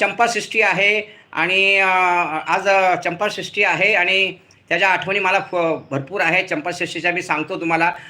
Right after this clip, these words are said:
आणि आज, अ, खंडोबाचं पण आहे, हे आहे, तर त्या आमच्या काकूंनी, म्हणजे मी, माझ्या मिसेसनी, मी तुम्ही काकूच म्हणतो, अ, आमच्या मिसेसनी आज केलेल्या आहेत भाकरी. हो, सर्व्हिसला जातात, सकाळी सर्व्हिसला जात असतात ते, बँकेत सर्व्हिसला आहे, त्यामुळे ते सकाळी सगळं आवरून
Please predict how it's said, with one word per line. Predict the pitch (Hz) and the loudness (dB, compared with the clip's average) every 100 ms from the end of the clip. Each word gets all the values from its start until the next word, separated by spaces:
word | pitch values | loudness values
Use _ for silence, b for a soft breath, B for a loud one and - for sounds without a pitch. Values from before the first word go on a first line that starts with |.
| B - | B -6
आणि | 143 170 180 | -2 0 0
आज, | 156 175 170 180 | 2 2 2 4
अ, | 180 165 151 143 | 6 4 2 0
खंडोबाचं | 165 175 190 190 202 | 0 0 2 2 0
पण | 190 190 | 0 0
आहे, | 160 160 | 2 2
हे | 147 156 | 2 0
आहे, | 151 147 165 175 B B _ | 0 0 -2 -6 B B _
तर | 160 | -2
त्या | 170 | 0
आमच्या | 170 165 180 180 175 | 0 0 2 4 4
काकूंनी, | 175 156 - 175 180 185 | 2 -2 -2 -2 0 0
म्हणजे | 143 151 | -2 -2
मी, | 175 185 | 0 0
माझ्या | 147 151 175 | 0 0 2
मिसेसनी, | 175 196 180 180 | 0 -2 -4 -4
मी | |
तुम्ही | 175 175 | -4 -4
काकूच | 170 151 208 165 | -4 -4 -6 -8
म्हणतो, | 160 147 190 B B B - | -6 -4 -6 B B B -6
अ, | 156 | 0
आमच्या | 160 156 147 185 | 0 0 -2 -4
मिसेसनी | 180 175 165 | -6 -6 -2
आज | 180 170 | -2 0
केलेल्या | 170 175 | -2 0
आहेत | 180 151 | 0 0
भाकरी. | 143 139 185 147 | -2 0 0 0
हो, | 127 196 214 | 0 0 0
सर्व्हिसला | - 160 190 208 | 0 -2 -2 0
जातात, | 190 170 185 | 0 0 -2
सकाळी | 170 175 185 | -4 -2 -2
सर्व्हिसला | 180 175 180 | -2 -2 -2
जात | 170 165 | -2 -2
असतात | 160 175 | -2 -4
ते, | 170 170 175 175 B _ 135 | -2 0 -2 -4 B _ -4
बँकेत | 147 139 170 | -2 -2 -4
सर्व्हिसला | 165 165 170 | -6 -6 -2
आहे, | 175 | -2
त्यामुळे | 165 170 175 | -2 -4 -8
ते | 170 | -6
सकाळी | 156 170 180 185 B B - | -4 0 0 -2 B B -8
सगळं | 156 190 | -2 2
आवरून | 165 160 175 190 202 | 4 2 2 0 -2